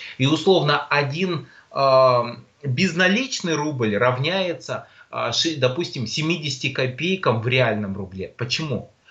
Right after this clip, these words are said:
А потому что реальным рублем вы можете легко обмениваться, быстро, эффективно, самостоятельно, а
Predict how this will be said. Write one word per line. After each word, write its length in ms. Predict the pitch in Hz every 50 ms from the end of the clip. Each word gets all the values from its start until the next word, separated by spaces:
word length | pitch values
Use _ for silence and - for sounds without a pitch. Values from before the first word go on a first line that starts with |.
| - -
А 80 | - 120
потому 240 | 117 127 165 180 165
что 160 | - 160 143
реальным 440 | 143 175 190 180 160 147 147 139 139
рублем 360 | 151 156 156 160 165 143 127
вы 100 | 135 143
можете 420 | 156 160 156 135 - - 147 131
легко 380 | 135 151 - - - - 262 320
обмениваться, 720 | 320 208 170 190 190 180 165 147 131 117 107 - - 120
быстро, 420 | 110 117 190 196 - - 123 120 113
эффективно, 440 | - 135 127 127 165 156 135 113 98
самостоятельно, 880 | - - 107 110 113 - 165 190 233 302 302 - 208 151 110 - - _ _ _ _ _ _ _ _ - - - _ - - -
а 500 | 113 117 120 123 123 120 120 120 123